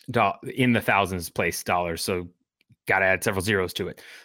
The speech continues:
Um, and then you look at W W E's and it's about eighty-eight six seven nine. So a little bit more than half, but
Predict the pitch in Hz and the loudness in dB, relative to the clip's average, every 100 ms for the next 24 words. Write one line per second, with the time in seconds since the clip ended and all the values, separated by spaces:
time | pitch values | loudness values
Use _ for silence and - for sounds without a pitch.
0 | - 110 104 101 98 95 - _ _ _ | -2 2 4 4 2 -4 -10 _ _ _
1 | _ _ - 120 113 117 117 113 117 - | _ _ -2 2 2 4 4 4 2 0
2 | - 110 101 101 - _ _ 131 120 110 | -2 2 2 0 -6 _ _ -2 0 0
3 | 107 131 190 160 131 - 110 110 104 - | 2 2 4 6 4 2 -2 0 0 -4
4 | - 107 - 123 123 123 98 - 127 - | -4 -4 0 2 4 4 2 -4 -6 -4
5 | 120 104 101 90 - - - 110 104 101 | -4 -2 -2 -4 -8 -10 -2 2 4 2
6 | - - - - _ _ _ _ - 202 | -2 -18 -20 -20 _ _ _ _ -2 6
7 | 233 180 127 139 123 107 98 90 87 90 | 8 8 6 6 6 4 2 0 -2 -2
8 | - 110 | 0 -2